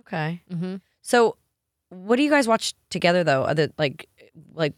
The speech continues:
Speaker 1: do you guys like to watch movies together, or is
Speaker 2: Uh,
Speaker 1: there
Speaker 2: movies. We just did movie night last night. My husband loves watching movies, and he'll rewatch, like
Speaker 1: Like old movies,
Speaker 2: Oh, yeah.
Speaker 1: comedies?
Speaker 2: So we did a, um,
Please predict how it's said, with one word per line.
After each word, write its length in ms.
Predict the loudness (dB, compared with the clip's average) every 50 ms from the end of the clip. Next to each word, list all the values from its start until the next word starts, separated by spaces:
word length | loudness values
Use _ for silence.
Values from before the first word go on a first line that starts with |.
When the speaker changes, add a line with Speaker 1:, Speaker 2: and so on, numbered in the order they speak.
| -12 _ _ _ _
Speaker 1:
do 60 | -2
you 40 | 0
guys 180 | 2 2 2
like 140 | 2 0 -2 -2
to 80 | -2
watch 180 | -4 -2 0 0
movies 320 | 0 0 0 0 -2 -2 -4
together, 560 | -2 0 0 2 2 2 2 4 4 4 2
or 100 | 2 2
is 60 | 2
Speaker 2:
Uh, 180 | 2 2 2 0
Speaker 1:
there 80 | 2 2
Speaker 2:
movies. 460 | 2 2 2 2 2 0 0 0 -2
We 100 | -2 0
just 160 | 0 0 0
did 80 | 2 2
movie 280 | 4 4 4 2 2
night 420 | 2 2 4 4 2 2 0 -2 -6 _ _ _
last 320 | -2 -2 0 0 -2 -4 -2
night. 240 | -2 0 0 0
My 80 | 0 0
husband 360 | 0 0 0 -2 -2 -4 -4
loves 460 | -6 -6 -4 0 2 2 2 2 0
watching 360 | 0 0 0 0 -2 -2 -2 0
movies, 580 | 0 0 0 2 2 2 2 2 0 0 -4 -4 -2
and 140 | 0 0 2
he'll 200 | 2 2 2 2
rewatch, 560 | 2 2 2 2 2 2 2 0 -2 -6 -8 -8 -10 -6
like 220 | -4 -4 -4 -2 -2
Speaker 1:
Like 120 | -4 0 2
old 180 | 2 2 4 4
movies, 460 | 2 2 2 2 0 0 0 -2 -2 0
Speaker 2:
Oh, 80 | 2 2
yeah. 220 | 4 4 4 2
Speaker 1:
comedies? 360 | 0 -2 -4 -4 -6 -8 -10 -8
Speaker 2:
So 400 | -2 0 2 2 4 2 0 -2 -4
we 300 | -8 -8 -4 -2 -2 -2 0
did 220 | 0 0 2 2
a, 240 | 2 2 2 0 0 0
um, 580 | 2 2 2 2 0 -2 -4 -6 -6 -8 -10